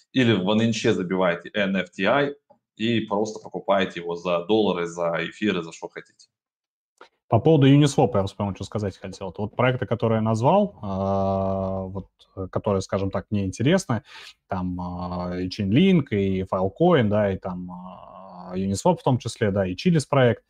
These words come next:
Speaker 2: они, а, скажем так, достаточно стабильны, то есть от них не стоит, э, как мне кажется, ждать какого-то такого хайпового бешеного роста, как, например, там с Маной, да,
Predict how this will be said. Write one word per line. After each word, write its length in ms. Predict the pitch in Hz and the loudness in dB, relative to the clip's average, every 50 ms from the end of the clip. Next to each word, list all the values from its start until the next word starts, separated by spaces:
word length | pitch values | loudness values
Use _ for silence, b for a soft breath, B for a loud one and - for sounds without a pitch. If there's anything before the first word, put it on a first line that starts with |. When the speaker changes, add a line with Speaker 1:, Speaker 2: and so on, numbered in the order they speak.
| B B B B B | B B B B B
Speaker 2:
они, 400 | - 104 110 139 160 156 135 135 - | 2 6 6 8 8 6 4 2 -4
а, 420 | 113 107 104 104 104 104 104 101 101 | -8 -6 -4 -4 -2 -2 0 -2 -2
скажем 300 | - - 117 104 107 101 | -2 -4 -4 -2 -2 0
так, 320 | - 135 127 - - - _ _ _ _ - | 0 0 0 0 -4 -20 _ _ _ _ -2
достаточно 460 | 120 120 120 - 147 135 - - 123 110 | 0 0 2 2 0 0 0 0 0 0
стабильны, 480 | - - 127 131 151 202 196 165 123 | 2 2 2 4 6 6 6 6 6
то 100 | - - | 4 4
есть 240 | 107 98 - - - | 0 0 0 -6 -14
от 180 | - 117 113 107 | -10 -10 -4 -2
них 220 | 143 156 139 - | 0 -2 0 0
не 80 | - 117 | -2 -2
стоит, 460 | 110 - - 147 147 151 143 123 - _ _ - | -2 0 0 2 4 4 4 2 0 _ _ -6
э, 100 | 107 101 | -6 -4
как 180 | 98 117 104 - | -4 -4 -2 0
мне 140 | 135 117 | 0 0
кажется, 400 | 95 - 139 147 139 127 - - | 2 2 2 2 2 0 -4 -6
ждать 220 | 101 92 120 123 123 | -2 0 0 0 0
какого-то 640 | - - - - 127 120 110 - - 110 104 98 95 | -2 -10 -2 0 0 0 0 -2 -2 -2 -2 -2 -2
такого 340 | - 98 - - 113 104 101 | -4 -8 -6 -4 -4 -4 -4
хайпового 540 | - - 120 110 - - 127 120 113 107 98 | -2 0 0 0 2 2 2 2 2 2 0
бешеного 400 | 107 113 110 - - 101 101 107 | 0 -2 -2 -2 -4 -4 -2 -2
роста, 220 | 120 123 - 104 | -2 -4 -6 -10
как, 160 | - 101 - | -14 -12 -10
например, 320 | - 101 104 101 107 107 - | -10 -6 -4 -2 -2 -2 -4
там 160 | - 98 95 | -4 -10 -10
с 100 | - - | -6 -2
Маной, 300 | 120 110 101 95 90 87 | 0 0 0 0 -4 -10
да, 220 | 87 92 98 107 | -10 -10 -10 -10